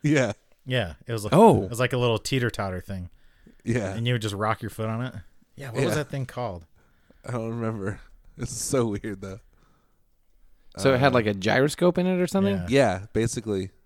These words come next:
Speaker 3: Weird.
Speaker 2: Next Step Crying Tone wah pedal.
Speaker 1: Yeah, the Next Step. And there's a volume one, too.
Speaker 2: <laughs> It's pretty dumb.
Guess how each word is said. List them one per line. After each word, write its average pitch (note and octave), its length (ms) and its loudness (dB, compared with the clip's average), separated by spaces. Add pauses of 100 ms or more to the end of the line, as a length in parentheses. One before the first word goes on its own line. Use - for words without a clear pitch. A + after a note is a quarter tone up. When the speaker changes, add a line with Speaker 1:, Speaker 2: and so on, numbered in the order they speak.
(480)
Speaker 3:
Weird. G#2+ 480 0
Speaker 2:
Next D3 260 -4
Step - 320 -4
Crying A#2+ 480 -6
Tone F2 580 -8
wah F#2+ 300 -6
pedal. D2+ 360 -12
Speaker 1:
Yeah, G#2 160 -2
the F#2+ 100 -4
Next F#2+ 280 -6
Step. - 380 -8 (920)
And G#2 100 -8
there's G#2+ 180 0
a G#2+ 60 2
volume G2 440 0
one, F2 200 -4
too. F2+ 380 -6 (520)
Speaker 2:
<laughs> - 60 0 (400)
It's - 240 -10
pretty E3 240 -4
dumb. A2+ 400 -4